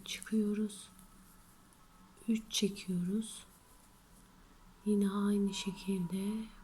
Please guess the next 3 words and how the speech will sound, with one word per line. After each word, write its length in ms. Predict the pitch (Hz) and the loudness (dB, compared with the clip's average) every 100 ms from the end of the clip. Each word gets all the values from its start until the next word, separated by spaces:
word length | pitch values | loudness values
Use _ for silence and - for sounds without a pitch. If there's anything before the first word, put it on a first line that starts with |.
| - - | -20 -10
bu 120 | 202 202 | -8 -4
aradan 640 | 202 196 196 185 196 202 214 - - - - - - - - - - - - - - - - - - - - - - - - 190 - - | 0 0 -2 -6 -4 -4 -4 -12 -20 -20 -20 -20 -20 -20 -20 -20 -20 -20 -20 -20 -20 -20 -20 -20 -20 -20 -20 -20 -20 -20 -20 -20 -20 -10
giriyoruz. 480 | 190 180 170 - - | -6 -4 -6 -12 -18